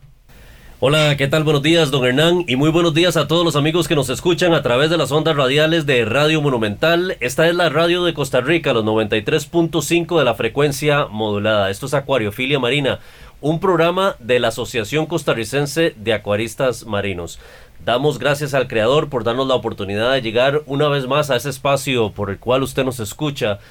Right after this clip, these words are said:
Y gracias, eh, por estar con nosotros y ser parte de esta, de este proyecto que llamamos Acuariofilia Marina y donde nos gusta compartir con ustedes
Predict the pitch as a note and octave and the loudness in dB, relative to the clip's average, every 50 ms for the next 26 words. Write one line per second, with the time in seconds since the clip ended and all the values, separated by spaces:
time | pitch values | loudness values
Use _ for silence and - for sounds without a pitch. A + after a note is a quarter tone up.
0 | - - - - - A2+ A2+ G#2 G#2+ C3+ D3+ D#3+ D#3 D#3+ D#3+ C#3+ B2 C3 - - | -20 -20 -20 -16 -12 -10 -10 -6 -2 0 0 0 2 0 0 -2 -2 -2 -6 -10
1 | - C3 A2+ G#2 G#2 - G#2+ G#2+ G#2 G#2 - C3+ B2+ B2 - D3+ B2+ A#2 - C#3 | -8 -6 -6 -6 -4 -4 -4 -6 -4 -2 -2 -2 0 0 0 0 0 0 0 -2
2 | C3 C3 C3 A#2+ G#2+ G#2 F2+ A2 B2 G#2+ G#2 C3 A#2+ A2+ A2 - B2 A2+ G#2 - | -4 -4 -4 -10 -8 -6 -2 0 0 0 0 0 0 0 0 0 -2 -2 -2 -2
3 | C#3+ D3 D3+ - - - - A#2+ B2+ D3+ D3 C3+ - D#3+ D3 C3 A2+ G2+ G2 - | -4 -4 -4 -6 -8 -4 -2 0 0 0 0 0 0 0 2 2 0 -2 -2 -2
4 | A2+ B2+ C3+ C3+ E3 C#3+ D3+ B2+ A#2+ C#3 F3+ D3+ C#3+ D3 A2+ A#2 A2 A2 A#2 B2+ | -2 -4 -2 -2 -2 -2 -2 -2 0 0 0 0 -2 -2 -2 0 0 2 2 0
5 | C3 C3 C#3+ B2 B2+ B2 A2+ G#2+ G#2 G2+ - B2+ B2 C3 B2 A#2 A2 A2+ A#2+ B2 | 0 0 -2 -2 0 0 0 0 -2 -4 -4 -4 -2 -2 -2 -2 -2 -2 0 0
6 | A#2+ A#2 A2 G2 G2+ F#2+ F#2 F#2+ F#2+ F#2+ F#2 F2 A2+ A#2 - C3 A#2 - A#2 G#2 | 0 0 -2 -2 -4 -4 -4 -4 -4 -6 -8 -8 -10 -8 -4 -4 -4 -2 -2 -4
7 | - G#2 F#2+ - - A#2 G#2 - A#2 G#2+ G2+ G2 - A#2 A2+ A2 A2 G#2+ G2+ - | -2 -4 -4 -2 -4 -6 -6 -6 -6 -6 -6 -6 -4 -2 -2 -2 -2 -4 -6 -10